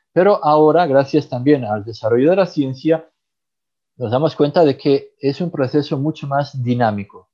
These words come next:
y no estático como se pensaba anteriormente. Entonces,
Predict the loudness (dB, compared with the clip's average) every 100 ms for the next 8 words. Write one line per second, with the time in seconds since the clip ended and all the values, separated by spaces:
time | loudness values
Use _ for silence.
0 | _ -4 -2 0 0 0 -2 0 -2 -2
1 | -2 -6 -6 -8 -8 -4 -2 0 0 -2
2 | -16 -18 -12 -6 -6 -6 -16 -20 _ _
3 | _ _ _ _ _ -6 -4 -2 -4 -8